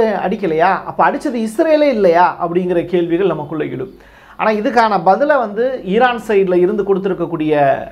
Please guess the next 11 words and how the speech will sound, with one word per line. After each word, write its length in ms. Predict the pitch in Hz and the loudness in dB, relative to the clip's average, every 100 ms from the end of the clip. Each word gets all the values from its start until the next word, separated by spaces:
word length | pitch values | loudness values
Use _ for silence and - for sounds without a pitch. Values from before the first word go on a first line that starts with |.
| - - | -16 -4
டெஹ்ரான் 360 | 175 214 220 190 | -2 2 0 0
நியூஸ் 220 | 202 185 175 | -4 -2 -2
ரிப்போர்ட் 360 | - 220 175 160 | 0 0 0 -4
என்ன 120 | 190 190 | -4 0
சொல்லுது 260 | 165 156 143 | -2 -2 -6
அப்படின்னா, 380 | 123 123 135 196 247 - - - _ _ _ _ _ _ _ - 147 208 | -6 -10 -4 -4 -4 -10 -20 -20 _ _ _ _ _ _ _ -12 -4 2
ஈராக்ல 480 | 320 330 320 294 247 214 | 4 4 2 -2 -4 -4
இருக்கக்கூடிய 640 | 220 233 208 185 170 202 226 233 - - 165 | -6 -8 -4 -2 2 4 4 0 -4 -2 0
அமெரிக்க 500 | 202 277 277 277 262 - - | 2 2 2 -2 -4 -4 0
தளங்கள் 420 | 214 247 262 254 190 | 2 2 0 -2 -2
இருக்குல்ல, 340 | 175 156 156 | -6 -6 -2